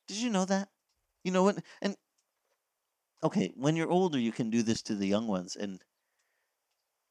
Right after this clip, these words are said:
you have advantage. You have, the Bible says, "The gray hairs is a sign of wisdom." So some of you with me, we have a lot of wisdom. Mine's just showing on the edge here. But,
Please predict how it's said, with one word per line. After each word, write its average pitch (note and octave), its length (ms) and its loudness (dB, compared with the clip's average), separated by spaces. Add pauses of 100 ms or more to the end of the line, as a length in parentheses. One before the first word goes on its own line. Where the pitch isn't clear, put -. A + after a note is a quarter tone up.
(120)
you C#3 140 4
have D#3 160 4
advantage. G#2 840 -2 (140)
You B2 80 -4
have, G#2+ 260 -2 (720)
the B2 80 -4
Bible C3+ 280 6
says, B2 220 -4
"The A#2 120 -2
gray B2+ 300 2
hairs C#3+ 380 -4
is A2+ 280 -8
a A2 40 -10
sign A#2 320 -2
of F#2+ 140 -6
wisdom." A2 380 -8 (1600)
So - 140 -8
some D3+ 240 2
of C3 140 -2
you C3 320 0 (180)
with A2+ 200 -4
me, A#2+ 200 0
we A#2 140 0
have G#2+ 240 0
a G2+ 40 -8
lot G#2 220 0
of G#2 60 -2
wisdom. A2 440 -4 (1160)
Mine's C#3+ 240 2
just C#3+ 140 -2
showing A#2+ 280 0
on G2 120 -2
the - 120 -4
edge F#2+ 220 0
here. F2 280 -12 (1300)
But, - 200 -2